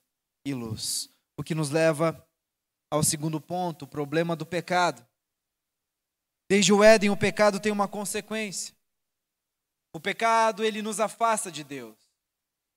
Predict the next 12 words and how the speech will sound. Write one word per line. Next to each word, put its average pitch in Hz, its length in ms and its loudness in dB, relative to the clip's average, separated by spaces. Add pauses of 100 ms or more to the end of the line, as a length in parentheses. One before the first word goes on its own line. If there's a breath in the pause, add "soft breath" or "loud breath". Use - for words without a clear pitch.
(360)
O 170 60 -14
pecado, 220 420 6
ele 233 160 2
nos 226 180 -2
afasta 233 500 4
da 220 100 4
comunhão 226 400 -2
com 226 160 -4
Deus. 233 580 4 (380)
Você 208 220 0
se - 120 2
lembra? 233 560 0